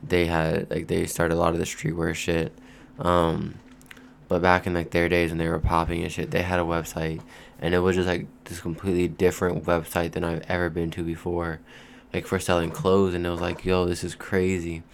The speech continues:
And forever, I've always been obsessed with it. Like, I think, uh, excuse me.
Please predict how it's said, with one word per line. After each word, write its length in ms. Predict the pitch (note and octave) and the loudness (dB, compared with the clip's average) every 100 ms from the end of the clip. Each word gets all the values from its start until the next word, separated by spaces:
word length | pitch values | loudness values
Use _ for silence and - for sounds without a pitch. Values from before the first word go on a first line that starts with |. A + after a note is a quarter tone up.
| - - - - - | -20 -20 -20 -20 -10
And 300 | - F2+ E2+ | 0 2 0
forever, 500 | E2 F2+ E2+ E2+ E2 | 0 4 4 4 2
I've 160 | E2+ E2 | 0 0
always 260 | E2 E2 E2+ | -2 -2 -2
been 120 | E2+ | -4
obsessed 380 | E2 - E2+ - | -4 -2 -4 -4
with 140 | - | -8
it. 100 | E2 | -6
Like, 160 | - F2 | -4 -2
I 100 | E2+ | -2
think, 300 | - D#2 - - - - - - | -2 -6 -8 -20 -20 -20 -18 -12
uh, 360 | - C3+ B2 A#2 | 2 6 8 6
excuse 340 | B2 - F2 | 0 0 0
me. 140 | E2 | -2